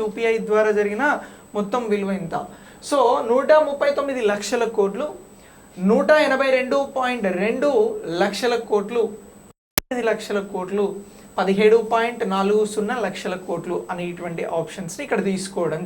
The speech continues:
జరిగింది. So యూపీఐ ద్వారా రెండు వేల ఇరవై మూడవ సంవత్సరంలో ఎంత పేమెంట్స్ జరిగాయి మొత్తము అని అంటే నూట ఎనభై రెండు పాయింట్ రెండు లక్ష క్రోర్స్కి సంబంధించి,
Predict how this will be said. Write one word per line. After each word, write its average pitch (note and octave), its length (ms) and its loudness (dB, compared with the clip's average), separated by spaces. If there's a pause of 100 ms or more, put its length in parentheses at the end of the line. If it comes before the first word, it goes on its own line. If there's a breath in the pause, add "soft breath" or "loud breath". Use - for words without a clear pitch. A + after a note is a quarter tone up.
జరిగింది. B2+ 380 -8 (460 loud breath)
So D4+ 60 2 (180)
యూపీఐ D4 440 4 (120)
ద్వారా G3 280 6 (600 loud breath)
రెండు A#3+ 240 2
వేల D4+ 140 4 (120)
ఇరవై A3+ 240 6 (160)
మూడవ C#4+ 380 4
సంవత్సరంలో A3+ 600 2 (580 loud breath)
ఎంత C4 160 0 (140)
పేమెంట్స్ C4 420 0 (120)
జరిగాయి A3 420 6 (120)
మొత్తము F#3+ 420 -2
అని E3+ 240 -10
అంటే F#3 200 0 (480 loud breath)
నూట A#3 200 4 (280)
ఎనభై A#3 300 4 (160)
రెండు A#3+ 260 4 (240)
పాయింట్ A#3+ 320 2 (220)
రెండు A#3 460 2 (760 loud breath)
లక్ష C4 500 -2 (120)
క్రోర్స్కి A#3 640 2 (100)
సంబంధించి, G#3 600 -2